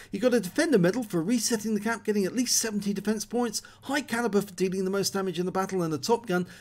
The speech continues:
for getting at least six kills. He actually got eight, but you cannot get a Radley's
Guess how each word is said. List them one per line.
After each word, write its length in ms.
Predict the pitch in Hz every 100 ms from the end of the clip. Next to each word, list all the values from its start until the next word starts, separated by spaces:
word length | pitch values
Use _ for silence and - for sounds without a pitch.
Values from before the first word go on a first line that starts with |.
| -
for 120 | 165
getting 280 | - 170 170
at 80 | 180
least 220 | 165 -
six 220 | 208 -
kills. 320 | - 139 131
He 100 | 196
actually 320 | 262 262 208
got 280 | 190 170 - -
eight, 420 | 262 277 - - - - -
but 100 | 135
you 120 | 135 127
cannot 360 | - 277 262
get 120 | 240
a 40 | 226
Radley's 580 | 214 202 202 202 202